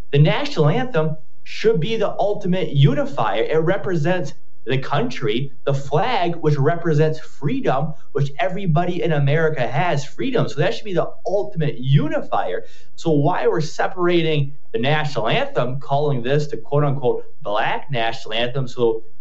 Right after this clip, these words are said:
black people have one national anthem, the rest, other people don't, they have their own national anthem? That doesn't make any sense to me. That's the exact opposite what the N F L is trying to do. And to answer your question,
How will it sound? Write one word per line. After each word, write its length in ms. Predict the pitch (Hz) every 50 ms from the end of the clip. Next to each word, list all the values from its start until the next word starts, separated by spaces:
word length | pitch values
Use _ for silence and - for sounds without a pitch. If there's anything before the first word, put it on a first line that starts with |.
| - -
black 360 | 170 - 120 131 135 135 -
people 280 | - 175 156 - 127 120
have 380 | 123 123 117 117 113 113 - - - - - -
one 320 | - 98 101 113 117 127 131
national 520 | 139 143 147 151 151 147 - - 151 135
anthem, 560 | 143 151 156 156 - 180 180 180 180 170 170 - - - - - - -
the 80 | 107
rest, 640 | 110 120 135 143 143 - - - - - - - - -
other 200 | 120 127 135 -
people 340 | 143 151 135 - - - - -
don't, 480 | 120 117 123 135 151 175 147 - -
they 100 | - 120
have 80 | 120 113
their 260 | 107 95 87 110 113
own 180 | 120 135 156 170
national 360 | 185 175 202 202 - 208 202
anthem? 380 | 208 214 214 214 214 226 220 - - - - -
That 80 | -
doesn't 200 | 185 233 247 233
make 180 | 160 123 117 -
any 140 | 113 107 95
sense 320 | - - - 113 104 104 -
to 120 | - 117
me. 100 | 123 139
That's 200 | 147 165 175 -
the 100 | - 175
exact 440 | 147 120 117 120 147 165 156 147 - -
opposite 640 | 113 151 170 185 185 - 165 147 - 131 127 123 - - - - -
what 100 | - 143
the 160 | 143 151 147
N 140 | - 156 143
F 160 | 143 139 135 143
L 180 | 151 151 139
is 120 | 123 113 -
trying 420 | - - 156 147 143 139 135 123
to 100 | 117 110
do. 300 | 110 139 190 180 139 - - - - - -
And 100 | 160 135
to 80 | 123
answer 300 | 160 214 247 240 - 131
your 240 | 120 135 190 233 226
question, 500 | - - 123 120 120 - - 139 143 139